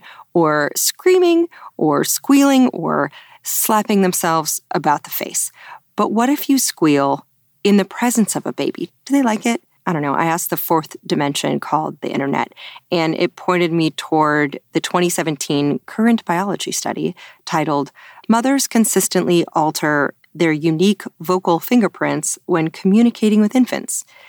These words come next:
And yes, parents raise the pitch of their voice around babies across so many cultures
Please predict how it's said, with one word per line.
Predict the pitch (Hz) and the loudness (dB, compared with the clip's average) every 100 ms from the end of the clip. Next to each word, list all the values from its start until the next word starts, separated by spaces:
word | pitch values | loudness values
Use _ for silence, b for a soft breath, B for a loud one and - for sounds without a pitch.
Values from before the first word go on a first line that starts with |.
| B _ | B _
And | 180 175 | 0 2
yes, | 202 180 - - | 2 0 -4 -6
parents | - - 180 185 185 - | -6 -2 0 2 0 -4
raise | - 175 165 170 175 - | -2 2 4 2 0 -4
the | 180 | -8
pitch | - - 247 - | -6 -2 -2 -2
of | 170 | -2
their | 156 151 | -2 -2
voice | 156 147 - | 0 0 -2
around | 170 160 165 170 180 160 | -2 0 0 2 0 2
babies | 180 180 170 160 - b b b b - | 2 2 2 0 -2 b b b b -8
across | 180 - 175 160 - | -8 -2 0 0 -2
so | - - 220 240 | -4 0 2 4
many | 226 196 | 4 4
cultures | - 156 151 160 151 151 | 2 -4 -2 0 0 0